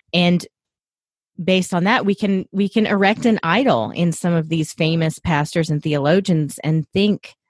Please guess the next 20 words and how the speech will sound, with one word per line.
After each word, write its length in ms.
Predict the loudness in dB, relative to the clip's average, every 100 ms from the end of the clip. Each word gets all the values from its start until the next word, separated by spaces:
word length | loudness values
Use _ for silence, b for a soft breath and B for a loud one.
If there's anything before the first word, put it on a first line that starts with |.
| _
that 540 | -4 0 0 0 -6 -20 b b b b b b _ _ -8
whatever 480 | 0 2 2 2 2
this 220 | 0 -2
person 440 | -2 -2 -2 -4
says, 540 | -4 -2 0 0 0 -2
whatever 340 | -2 -2 -2
this 160 | -4 -4
person 400 | -2 -2 -2 -4
teaches, 640 | -4 -4 0 0 0 -2 0
I 100 | 4
know 300 | 6 6 4
it's 160 | 0
solid 480 | -2 2 2 2 -2 0
automatically 880 | 2 2 2 0 2 0 -2 -4 -4
because 340 | -4 -2 -2
it 100 | -4
came 320 | -4 -2 -2
from 360 | -2 0 0 0 -2 -6 -8 -4
that 200 | -4 -2
person. 400 | 0 -2 -4